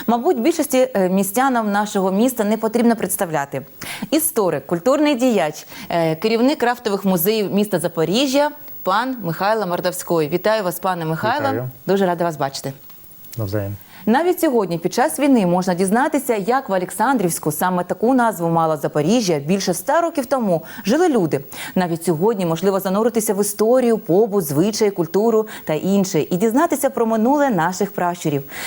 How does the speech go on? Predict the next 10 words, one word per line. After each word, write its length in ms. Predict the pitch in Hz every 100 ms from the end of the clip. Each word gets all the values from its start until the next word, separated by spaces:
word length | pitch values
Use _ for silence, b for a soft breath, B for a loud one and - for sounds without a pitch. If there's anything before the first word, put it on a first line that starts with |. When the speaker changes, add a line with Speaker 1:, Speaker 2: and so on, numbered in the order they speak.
| B
Speaker 1:
В 20 |
Запоріжжі 600 | 196 240 262 285 359 285
вже 260 | 254 196 220
два 380 | 180 160 214 330
роки 320 | 262 247 262
процвітає 540 | 240 175 170 175 180
музей 300 | 175 165 196
історії 360 | 202 202 202 254
архітектури 680 | 254 - 185 - 185 190 190
міста. 440 | 151 147 - 143